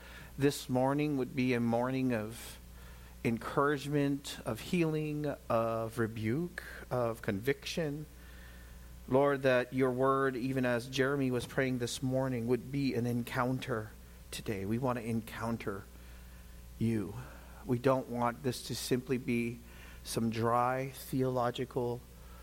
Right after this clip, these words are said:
lecture. We want to hear the word of God.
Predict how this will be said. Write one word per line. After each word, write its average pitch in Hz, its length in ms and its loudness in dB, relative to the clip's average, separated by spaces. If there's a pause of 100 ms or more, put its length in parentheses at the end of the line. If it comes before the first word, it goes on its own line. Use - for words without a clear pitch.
(1500)
lecture. 113 800 2 (880)
We 123 100 2
want 120 260 2
to 127 80 4
hear 117 300 2
the 120 100 0
word 104 220 0
of 104 140 -4
God. 90 340 -2